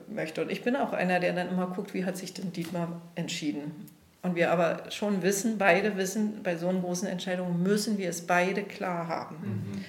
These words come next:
Speaker 1: Also das haben wir auch bei anderen Entscheidungen im Leben so gehabt. Wir müssen es beide klar haben, sonst geht's nicht. Und ich immer guckte, wie,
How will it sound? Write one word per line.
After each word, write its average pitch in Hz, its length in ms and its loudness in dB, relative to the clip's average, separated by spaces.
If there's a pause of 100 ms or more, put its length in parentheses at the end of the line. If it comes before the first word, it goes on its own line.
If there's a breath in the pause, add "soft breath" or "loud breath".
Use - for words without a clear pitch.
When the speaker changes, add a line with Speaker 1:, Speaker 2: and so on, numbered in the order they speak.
(640 loud breath)
Speaker 1:
Also 175 120 -8
das 165 180 -6
haben 175 140 -2
wir 170 220 0
auch - 200 -6
bei - 420 -2
anderen 180 320 -2
Entscheidungen 170 640 -2
im 165 160 -6
Leben 170 320 -4
so 170 120 -6
gehabt. 170 280 -6
Wir 170 80 -2
müssen 220 400 2
es 190 140 -4
beide 180 260 -2
klar 160 340 -6
haben, 156 200 -10
sonst - 240 -8
geht's 170 340 -4
nicht. - 260 -12
Und 170 200 -6
ich 170 240 -6
immer 180 320 2
guckte, 180 560 -6
wie, 185 260 -4